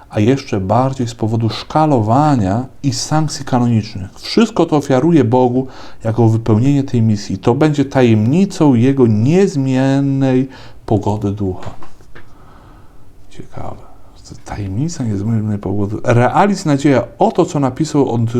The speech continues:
do dwóch swych córek duchowych, Marii Garzani i Rafelin Ceres. Ciekawe, to jest piękne po prostu, jak to Ojciec Pio wskazano ma misję po prostu. Z ogromem się spowiadać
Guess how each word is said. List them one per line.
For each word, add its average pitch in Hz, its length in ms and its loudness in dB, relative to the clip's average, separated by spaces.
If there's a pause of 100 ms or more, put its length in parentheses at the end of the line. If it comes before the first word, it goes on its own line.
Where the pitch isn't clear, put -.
do 113 240 2
dwóch 117 360 0
swych 120 280 0
córek 127 320 0
duchowych, 110 480 -2 (640)
Marii 117 580 -2 (720)
Garzani 110 600 2
i 117 200 2
Rafelin 107 640 0 (200)
Ceres. 101 500 -4 (140)
Ciekawe, 120 440 -2
to 127 100 -6
jest 123 220 -8 (100)
piękne 98 540 -2
po 90 100 -8
prostu, 104 380 -8
jak 139 260 -4
to 120 140 -6
Ojciec 117 320 -4
Pio 131 200 -2 (800)
wskazano 139 540 -6
ma 127 140 -4
misję 120 360 -4
po 95 200 -10
prostu. - 320 -10 (720)
Z - 80 -14
ogromem 143 400 -4
się 101 180 -6
spowiadać 143 840 -4